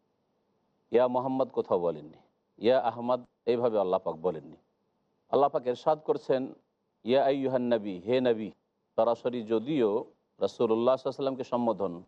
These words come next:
কিন্তু পরোক্ষভাবে প্রত্যেক মুমিন মুসলিম বিশ্বাসীকে সম্বোধন। এজন্য তারপরে আল্লাহ পাক বহু বচন করে দিয়েছেন,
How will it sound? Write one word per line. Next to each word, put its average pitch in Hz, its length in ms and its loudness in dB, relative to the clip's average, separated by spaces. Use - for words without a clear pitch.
কিন্তু 101 220 -12
পরোক্ষভাবে 110 760 0
প্রত্যেক 143 560 2
মুমিন 113 400 0
মুসলিম 123 460 -2
বিশ্বাসীকে 131 600 -2
সম্বোধন। 87 500 -6
এজন্য 131 320 0
তারপরে 139 480 0
আল্লাহ 131 200 2
পাক 135 180 -2
বহু 147 220 2
বচন 131 300 -2
করে 95 220 -4
দিয়েছেন, 85 300 -18